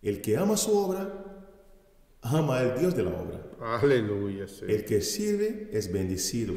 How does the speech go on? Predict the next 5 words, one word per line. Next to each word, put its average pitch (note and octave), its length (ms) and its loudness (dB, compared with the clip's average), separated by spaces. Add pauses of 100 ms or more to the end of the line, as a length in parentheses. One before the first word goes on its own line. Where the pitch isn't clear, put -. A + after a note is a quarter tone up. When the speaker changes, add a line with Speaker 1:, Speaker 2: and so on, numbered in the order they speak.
Speaker 1:
porque F#2+ 640 -4
está - 500 -8
ofrendando A#2 760 0 (420)
su - 280 -10
mano G#2 460 -2